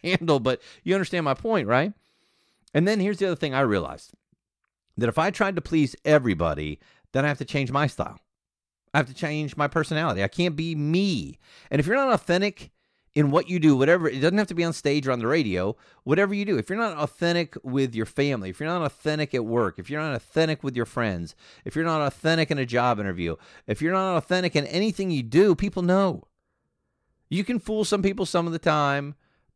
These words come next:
but most people know. And even though some of the people, they eventually figure it out. And then you look like a total idiot. So you've got to be authentic. So I would have to change all that.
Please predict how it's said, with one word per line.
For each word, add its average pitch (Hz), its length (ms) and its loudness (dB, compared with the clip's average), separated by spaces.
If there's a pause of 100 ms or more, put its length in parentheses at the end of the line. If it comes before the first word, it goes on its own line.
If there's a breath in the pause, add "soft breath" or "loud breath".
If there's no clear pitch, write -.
but 151 200 0
most 202 640 0
people 190 400 -2
know. 175 480 2
And 180 100 0
even 233 300 -2
though 202 120 2
some 240 320 0
of 240 60 0
the 180 80 0
people, 143 280 0
they 165 140 2
eventually 143 420 -2
figure 69 280 -4
it 60 60 -6
out. 55 260 -10 (240 loud breath)
And 127 160 0
then 180 80 0
you 185 140 4
look 147 160 0
like 110 160 0
a 90 40 -6
total 92 280 0
idiot. 80 300 -6 (1160)
So 139 400 2
you've 120 320 -6
got 139 380 -2
to 139 80 0
be 117 340 0
authentic. 110 480 -2 (280 loud breath)
So 147 160 4
I 147 180 2
would 156 140 4
have 170 140 -4
to 175 80 -2
change 190 320 -2
all 101 160 2
that. - 180 -10